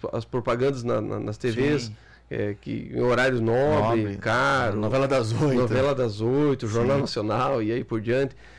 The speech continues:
Speaker 1: Então, é, hoje não, não, eu, eu tenho formas, claro, tem eficiente, eu, e, mas eu tenho formas de, de, de patrocinar isso de forma de, com que eu consiga atingir o meu público sem eu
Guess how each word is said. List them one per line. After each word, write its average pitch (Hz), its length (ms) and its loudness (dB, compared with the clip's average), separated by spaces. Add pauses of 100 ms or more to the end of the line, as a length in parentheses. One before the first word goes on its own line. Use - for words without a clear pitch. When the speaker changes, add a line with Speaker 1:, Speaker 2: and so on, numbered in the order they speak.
(140)
Speaker 1:
Então, 151 360 2 (240)
é, 117 120 0
hoje 143 360 4
não, 233 480 -2
não, - 360 -2 (160)
eu, 127 240 0
eu 123 120 0
tenho 233 320 0
formas, 143 500 2
claro, 139 460 -2
tem 135 520 0 (540)
eficiente, 139 640 -2
eu, 90 160 -6
e, 117 300 -4 (120)
mas 120 320 -2
eu 160 120 -2
tenho 247 240 -4
formas 220 440 -2
de, 139 160 -6
de, 127 300 -10
de 127 280 -12 (120)
patrocinar 135 640 -2
isso 175 420 -4 (540)
de 135 100 -6
forma 127 600 -2
de, 120 340 -6 (200)
com 131 160 -6
que - 120 -4
eu 151 80 2
consiga 170 460 -2
atingir 147 320 -2
o 131 60 -4
meu 120 140 0
público 190 600 -8 (260)
sem 220 300 0
eu 156 260 0